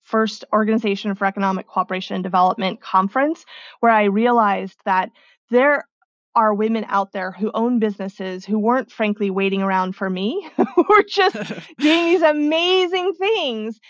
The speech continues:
Speaker 1: And I wanted to be a part of that. Like, I wanted to learn from them, and I wanted to make sure that they have every opportunity, um, to, you know, uh, make their, their vision and their dreams a reality. And so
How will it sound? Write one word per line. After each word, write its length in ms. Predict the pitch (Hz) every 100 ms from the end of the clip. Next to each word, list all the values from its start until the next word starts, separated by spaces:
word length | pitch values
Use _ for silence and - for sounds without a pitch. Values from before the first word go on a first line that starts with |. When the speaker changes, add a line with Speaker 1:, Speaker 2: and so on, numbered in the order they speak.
| - 277
Speaker 1:
And 100 | 302
I 160 | 453 415
wanted 220 | 311 247
to 40 |
be 120 | 262
a 40 | 277
part 340 | - 381 453
of 40 | 254
that. 320 | - - 95
Like, 180 | 247 240
I 220 | 254 381
wanted 240 | 415 339 277
to 80 | 254
learn 280 | 247 247
from 200 | 240 214
them, 480 | 233 320 254 196 208 -
and 120 | 226
I 80 | 233
wanted 280 | 262 269
to 60 | 254
make 200 | 247 226
sure 240 | - 269
that 140 | 233 226
they 80 | 226
have 180 | 214
every 380 | 208 233 233 233
opportunity, 960 | - 214 220 - 226 226 220 202 190 196 _ - -
um, 360 | 214 208 196 202 -
to, 460 | 233 208 202 202 -
you 160 | 233 214
know, 160 | 202 196 - -
uh, 160 | 90 65 -
make 380 | 220 226 233 220
their, 240 | 220 208 196
their 320 | 202 202 196 185
vision 800 | 185 220 254 226 226 202 190 -
and 200 | 220 202
their 180 | 196 196
dreams 460 | 180 214 214 202
a 80 | 202
reality. 720 | 190 190 196 196 190 - 127 -
And 180 | 208 208
so 300 | - 233